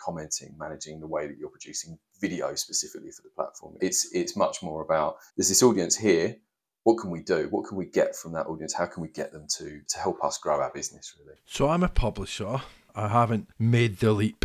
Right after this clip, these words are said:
Speaker 2: into Apple News. What's my starting point?
Speaker 1: Starting point, of course, is, is, is looking into, you know, how you get onto the platform itself. And that's something that if you would ever like to talk about that, do,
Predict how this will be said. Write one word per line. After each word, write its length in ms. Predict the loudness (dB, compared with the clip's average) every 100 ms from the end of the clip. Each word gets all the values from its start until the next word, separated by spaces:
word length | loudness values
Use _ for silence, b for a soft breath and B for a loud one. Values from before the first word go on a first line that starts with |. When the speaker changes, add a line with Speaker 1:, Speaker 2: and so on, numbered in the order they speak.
| -2
Speaker 2:
into 300 | -2 -2 -2
Apple 300 | -4 -4 -4
News. 640 | -4 -2 -4 -6 -12 -16 -14
What's 300 | -6 -6 -4
my 100 | -4
starting 560 | -4 -2 0 0 -6 -8
point? 360 | -8 -10 -10 -12 _ -6
Speaker 1:
Starting 480 | 8 8 8 0 4
point, 360 | 6 6 0 _ -6
of 120 | -6 2
course, 340 | 4 4 2
is, 280 | 0 -2 -2
is, 380 | 0 0 -2 -4
is 160 | -8 0
looking 320 | -2 0 -6
into, 440 | -2 0 0 -2 -4
you 60 | -6
know, 100 | -6
how 280 | 0 0
you 140 | 0 -4
get 160 | -8
onto 340 | -6 -4 -6 -6
the 60 |
platform 380 | -6 -6 -6 -18
itself. 500 | -8 -4 -4 -6 -8 -6
And 140 | 2
that's 180 | 2 2
something 320 | 0 -2 -4
that 240 | -2 -2 -4 _
if 220 | -8 -6 -4
you 200 | -4 -6 _ 6
would 100 | 6
ever 160 | 8
like 180 | 6 6
to 80 | 6
talk 160 | 0 0
about 180 | 2 4
that, 260 | 0 4
do, 220 | 2 2